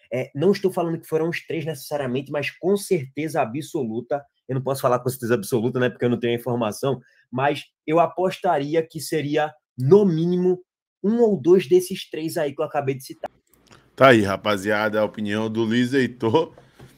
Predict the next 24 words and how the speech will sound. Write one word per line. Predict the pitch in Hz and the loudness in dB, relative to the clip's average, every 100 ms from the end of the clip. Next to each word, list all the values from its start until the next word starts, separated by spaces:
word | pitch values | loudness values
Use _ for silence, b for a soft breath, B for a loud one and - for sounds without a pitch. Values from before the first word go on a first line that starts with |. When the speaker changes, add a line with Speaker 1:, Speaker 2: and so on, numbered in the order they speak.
| B - | B -8
Speaker 2:
Vamos | 143 185 | -2 0
aguardar, | 175 131 101 95 87 | 6 6 6 0 -4
né? | 95 107 113 98 123 | -2 0 0 -2 -2
É | |
negociação, | 135 139 131 - 107 - 120 123 131 127 113 | 0 2 0 2 0 0 -2 0 0 -2 -4
é, | 98 101 | -4 -2
agora | 98 107 104 110 104 | -2 0 2 4 4
é | |
aquele | 104 107 | 0 -4
negócio, | 101 95 98 107 - 107 | -4 -2 0 0 -2 -4
é | |
eu | 101 | -2
colocar | 107 104 107 | -2 -2 -2
na | 107 | -2
balança | 104 98 95 98 - 92 b b b | 0 0 -2 -6 -8 -12 b b b
se | - | -4
eles | 110 104 | -2 -4
preferem | - 110 104 101 95 | -4 -4 -2 0 0
o | 98 | 0
retorno | 101 101 - 98 98 95 - b b b - | -4 -4 -2 -4 -2 -6 -10 b b b 4
técnico | 139 135 151 147 147 135 | 4 4 -6 -6 -4 -2
de | 123 | -2
Juba | 107 143 143 147 139 | 0 0 4 2 2
até, | 113 117 - 117 113 98 90 | 0 -2 2 4 4 2 -2